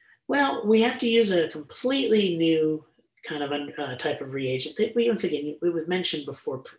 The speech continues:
uh, in the previous video with Doctor Bay. Um, it's known as a dissolved metal reduction. And it's called that because you take typically an alkaline metal, and more specifically sodium, and you dissolve it in pure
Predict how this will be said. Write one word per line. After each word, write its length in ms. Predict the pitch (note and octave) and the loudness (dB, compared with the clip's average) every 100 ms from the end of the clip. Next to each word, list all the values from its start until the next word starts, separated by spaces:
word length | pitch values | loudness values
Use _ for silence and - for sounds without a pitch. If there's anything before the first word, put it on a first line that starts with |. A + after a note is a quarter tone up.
| D#3 | -8
uh, 60 | |
in 120 | C3+ | -8
the 80 | C3 | -8
previous 440 | C3 D#3+ C#3 B2+ C3+ | -2 -2 -2 -4 -2
video 420 | C#3 C3 B2 B2 _ | -2 -2 -4 -8 _
with 160 | D3+ A2+ | -10 -8
Doctor 320 | B2 - C#3 - | -10 -12 -12 -4
Bay. 360 | F#3 - C3 - - - - - - | -2 0 -4 -10 -16 -16 -16 -16 -6
Um, 260 | E3 D#3+ - | -2 -2 4
it's 260 | G#3 G#3 | 4 4
known 220 | C4+ C#4 A#3 | -2 0 2
as 200 | F3 D#3+ | 0 -2
a 140 | D3+ | 0
dissolved 680 | D#3 D#3 D3+ D#3+ D#3+ D3 C3+ | 2 4 2 0 -4 -4 -10
metal 340 | C#3 D3+ C3+ | -4 -2 -2
reduction. 580 | A#2 - - - - - - | -6 -10 -8 -6 -6 -10 -12
And 120 | D#3 | -10
it's 100 | C#3 | -10
called 300 | - A#3 A#3+ | -2 2 4
that 200 | D3+ C3+ | 2 -2
because 480 | C#3 - D3 C#3 C3 | -4 0 2 2 -2
you 140 | C3+ | -6
take 480 | C3+ - G3 G3 - _ - | -4 2 2 2 -6 _ -6
typically 480 | - C4 B3 A3 E3+ | -4 -2 2 4 4
an 140 | D3+ - D#3+ | 2 -8 -4
alkaline 600 | F3 F3+ F#3 C#3+ C3+ - _ | -2 -2 -2 -4 -6 -12 _
metal, 340 | C3 A#2+ - - - - - | -10 -8 -12 -16 -20 -16 -4
and 120 | E3 | 0
more 140 | F3+ E3+ | 4 2
specifically 640 | - - E3+ D#3 - B2+ | 2 2 0 0 -4 -2
sodium, 600 | - - D3+ A#2 A2+ - _ _ _ _ _ | 0 2 2 0 -4 -14 _ _ _ _ _
and 160 | D#3+ F3 | -4 0
you 140 | F#3+ | 0
dissolve 600 | - D#3+ C#3 - - - A2+ | 2 0 0 -2 -2 -2 -4
it 240 | B2 - _ _ _ - | -12 -14 _ _ _ 0
in 300 | F3 D3+ - | 0 0 -6
pure 800 | - - B3+ B3 A#3 A#3 A3+ - | -4 0 4 6 8 6 2 -10